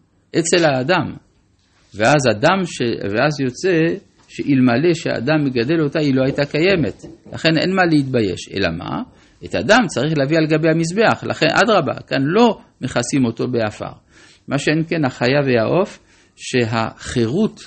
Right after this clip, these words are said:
הטבעית בולטת בהם מאוד, ולכן כאן התורה אומרת,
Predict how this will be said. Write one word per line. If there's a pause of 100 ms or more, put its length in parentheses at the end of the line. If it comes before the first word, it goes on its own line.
(120)
הטבעית (340)
בולטת
בהם
מאוד, (520)
ולכן (120)
כאן
התורה
אומרת,